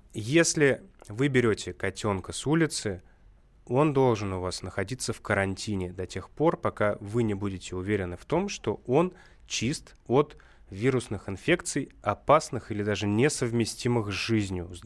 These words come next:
э, обычной кошки, да. К сожалению, эти инфекции среди кошек являются очень распространенными. Ни в коем случае не приносите котенка домой,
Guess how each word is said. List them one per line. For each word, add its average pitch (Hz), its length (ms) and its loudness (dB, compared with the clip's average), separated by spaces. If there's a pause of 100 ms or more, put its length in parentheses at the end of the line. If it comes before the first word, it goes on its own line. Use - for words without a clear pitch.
(140)
э, 107 580 -10
обычной 104 400 -2
кошки, - 500 -10
да. 131 240 -2
К - 80 -16
сожалению, 131 560 2
эти 165 160 -2
инфекции 127 520 -2
среди 104 340 -4
кошек - 480 -6 (420)
являются 113 460 0
очень 117 280 0
распространенными. 95 960 -4 (600)
Ни 120 120 4
в 117 60 -2
коем 175 240 6
случае 165 380 2
не 127 240 4
приносите 117 500 0
котенка 113 420 0
домой, 143 520 4